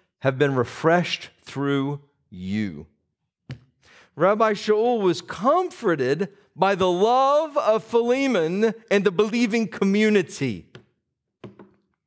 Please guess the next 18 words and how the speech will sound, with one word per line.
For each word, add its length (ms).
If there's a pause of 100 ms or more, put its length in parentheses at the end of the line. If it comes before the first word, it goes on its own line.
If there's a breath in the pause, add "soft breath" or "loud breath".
(800 soft breath)
He 140
was 180
comforted 1300 (300)
by 160
the 120
love 760
of 760 (1200)
you. 480 (2250 soft breath)
I 120
don't 160
mean 220
literally 360
you 260
with, 320
with, 300
with 220
Paul 300
himself. 440